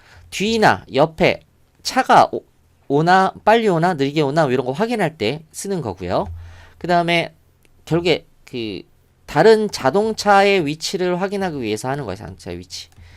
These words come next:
그다음에 무용실 거울, 이렇게 춤을 추거나 무용을 하거나 그럴 때 자세가 바르게 되었는지 확인하기 위해서 보통 벽에 이렇게 전체적으로 거울을 설치합니다.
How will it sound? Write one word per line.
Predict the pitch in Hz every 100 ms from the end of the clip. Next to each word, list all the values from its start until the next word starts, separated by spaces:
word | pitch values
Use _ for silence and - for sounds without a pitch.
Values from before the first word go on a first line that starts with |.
| - - -
그다음에 | 185 190 170 - - _ -
무용실 | 139 196 247 247 240 240
거울, | 226 156 110 92
이렇게 | 143 156
춤을 | 160 - 254
추거나 | 247 202 165 104 135 -
무용을 | 131 170 180 160
하거나 | 147 113 113 156
그럴 | 113
때 | 110 147
자세가 | - 113 143 139
바르게 | - 107 123
되었는지 | 117 113 110 101 120
확인하기 | 139 160 139 110
위해서 | 92 87 165 - - -
보통 | 123 156
벽에 | - 117 123 156
이렇게 | 117 104 - 170 170 - _
전체적으로 | - 120 - 160 156 131 123 170 - _ _ _ _ _ _ _ _
거울을 | - 127 135 139 170 170
설치합니다. | 190 196 175 147 113 90